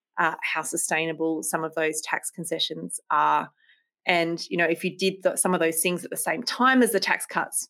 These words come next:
most people would still be getting a tax cut, but you would significantly reduce the fiscal cost of that package and actually buy yourself a more sustainable tax base over time. You know, those are things that could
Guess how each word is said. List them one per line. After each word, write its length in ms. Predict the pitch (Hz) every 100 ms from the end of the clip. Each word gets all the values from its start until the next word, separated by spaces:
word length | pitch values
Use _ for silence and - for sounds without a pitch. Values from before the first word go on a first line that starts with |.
| -
most 220 | 294 311
people 260 | 294 269 220
would 140 | 208
still 240 | - 262
be 80 | 233
getting 260 | 208 185 165
a 40 |
tax 280 | 160 - -
cut, 300 | - 82 -
but 140 | - -
you 120 | 170
would 160 | 175
significantly 880 | - 202 202 208 214 220 190 - 160
reduce 500 | 165 156 160 151 -
the 100 | -
fiscal 360 | - 165 - 160
cost 560 | - 151 151 - - - _ _ _ _ -
of 200 | 180 175
that 220 | 165 -
package 680 | - 160 - 285 277 - - _ _ _
and 160 | 180 170
actually 460 | 156 - 175 170 170
buy 220 | 160 165
yourself 460 | 165 165 170 156 156
a 40 |
more 260 | 160 160 160
sustainable 640 | - - 143 156 156 160
tax 320 | 156 - -
base 260 | - 156 156
over 200 | 156 151
time. 480 | 156 - 160 156 160 -
You 100 | 240
know, 120 | 214
those 340 | 214 226 233 233
are 60 |
things 360 | 233 233 208 202
that 220 | 190 -
could 340 | - 202 190